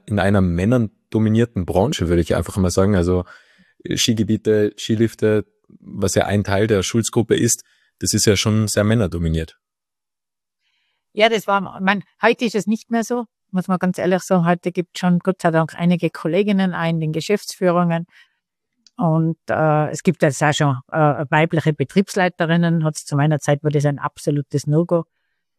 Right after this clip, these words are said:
Speaker 2: Ich hab dann ab und zu auch ein bisschen keck gesagt, „Ja, dann mache ich halt die Betriebsleiterprüfung.“ Da hat man dann gesagt, „Na, das wirst du nie schaffen.“ Und dann sag ich, „Na, das lerne ich einfach.“ Und dann wird das, na, also grundsätzlich, aber das hat sich Gott sei Dank geändert. Aber ich hab ein sehr einschneidendes Erlebnis gehabt. Ich bin mit meinem Vater damals zur,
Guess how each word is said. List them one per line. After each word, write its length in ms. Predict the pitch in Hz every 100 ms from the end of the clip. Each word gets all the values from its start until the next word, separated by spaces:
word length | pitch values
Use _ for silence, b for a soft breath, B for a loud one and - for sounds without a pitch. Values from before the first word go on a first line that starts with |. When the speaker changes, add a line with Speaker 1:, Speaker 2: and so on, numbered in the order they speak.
| -
Speaker 2:
Ich 120 | 156
hab 120 | 156
dann 180 | - 156
ab 200 | - 160
und 140 | 170 147
zu 200 | 175 165
auch 260 | 151 151 - _ -
ein 100 | 151
bisschen 240 | 180 160
keck 280 | - 165 -
gesagt, 240 | - 160 165
„Ja, 80 |
dann 140 | 160 156
mache 240 | 156 180
ich 40 | 147
halt 180 | 147
die 40 | 151
Betriebsleiterprüfung.“ 1080 | 147 - 156 - 156 - 151 175 - 170 165
Da 80 |
hat 140 | 151 -
man 80 | 151
dann 140 | 151
gesagt, 240 | - 156 -
„Na, 120 | 139
das 280 | 131 131 -
wirst 260 | 151 156 165
du 40 |
nie 200 | 160 190
schaffen.“ 460 | - - - 185 170 _ _ _ _ -
Und 80 | 160
dann 80 |
sag 180 | 151 165
ich, 100 | 160
„Na, 180 | 160 156
das 420 | 151 156 - - -
lerne 320 | 131 151 214
ich 60 | 214
einfach.“ 440 | 214 208 220 -
Und 140 | 175
dann 80 | 156
wird 180 | 143 -
das, 100 | 165
na, 300 | 170 170 180 -
also 200 | 151 165
grundsätzlich, 720 | 170 196 - 202 - 180 -
aber 160 | 165 175
das 160 | 185
hat 120 | 220
sich 160 | 190 -
Gott 160 | 185 -
sei 120 | 160
Dank 180 | 156 147 -
geändert. 380 | 131 170 196 - _ _ _ _ _ _
Aber 120 | 190
ich 60 | 196
hab 80 | 190
ein 40 |
sehr 200 | 170 190
einschneidendes 720 | 190 208 - 196 196 196 190 190
Erlebnis 480 | 175 196 196 190
gehabt. 260 | - 208 -
Ich 100 | 175
bin 160 | 185 180
mit 120 | 180
meinem 240 | 165 160
Vater 340 | - 170 180 185
damals 420 | 170 170 165 -
zur, 260 | - 160